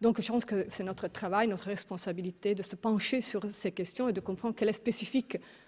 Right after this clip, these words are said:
de l'architecte, de l'urbaniste à propos de ces questions. Sinon,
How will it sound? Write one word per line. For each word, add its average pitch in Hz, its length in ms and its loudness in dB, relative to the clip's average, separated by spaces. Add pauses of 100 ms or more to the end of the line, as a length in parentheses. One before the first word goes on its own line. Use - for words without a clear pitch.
(220)
de 185 120 -4
l'architecte, 196 420 2
de 214 60 4
l'urbaniste 190 560 2
à 175 60 0
propos 214 300 0
de 185 80 -2
ces 175 140 -2
questions. 156 420 -4
Sinon, 233 380 4